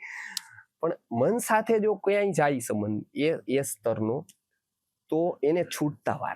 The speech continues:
લાગે. એ બધી વાત ગીતાની ને પારાયણની ને સત્સંગની ને થાય, પણ વ્યક્તિનું આકર્ષણ, એનો પ્રભાવ એટલો હોય ને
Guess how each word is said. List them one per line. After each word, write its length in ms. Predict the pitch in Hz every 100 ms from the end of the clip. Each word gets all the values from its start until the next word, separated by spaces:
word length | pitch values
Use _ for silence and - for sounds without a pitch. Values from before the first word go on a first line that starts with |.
| - -
લાગે. 260 | - - _
એ 100 | 131
બધી 280 | 139 147 165
વાત 280 | 131 143 131
ગીતાની 680 | 135 - 143 139 139 135 131
ને 220 | 123 120
પારાયણની 1000 | - - 123 127 131 123 123 123 120 117
ને 160 | 110 -
સત્સંગની 600 | 131 - - 139 127 127
ને 120 | 120
થાય, 300 | 139 113 - _ _ _ _ _ _ _
પણ 200 | 123 127 -
વ્યક્તિનું 600 | 120 131 - 185 185 165 139
આકર્ષણ, 640 | - 156 - 151 147 147 -
એનો 200 | 123 127
પ્રભાવ 400 | 117 131 139 143
એટલો 300 | 131 - 170
હોય 220 | 190 196
ને 220 | 113 110